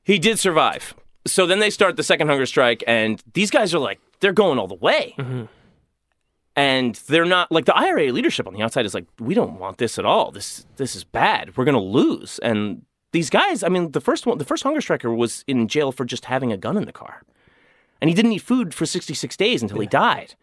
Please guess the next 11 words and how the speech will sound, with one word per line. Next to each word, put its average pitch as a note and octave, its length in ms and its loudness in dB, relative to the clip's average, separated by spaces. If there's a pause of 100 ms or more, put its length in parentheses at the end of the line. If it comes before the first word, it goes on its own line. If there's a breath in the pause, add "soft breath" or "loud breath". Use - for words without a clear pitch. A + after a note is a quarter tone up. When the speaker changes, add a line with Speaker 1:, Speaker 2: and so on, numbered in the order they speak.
Speaker 2:
Yeah. - 140 -18
Speaker 1:
And - 260 -18
he D#3 60 0
was B2 100 2
writing F#2+ 180 -4
poetry F3+ 380 2
the F#3 80 0
whole F#3 180 2
time. F3 520 -2
Speaker 2:
Mm-hmm. D3 40 -4
Speaker 1:
And A#2+ 140 -8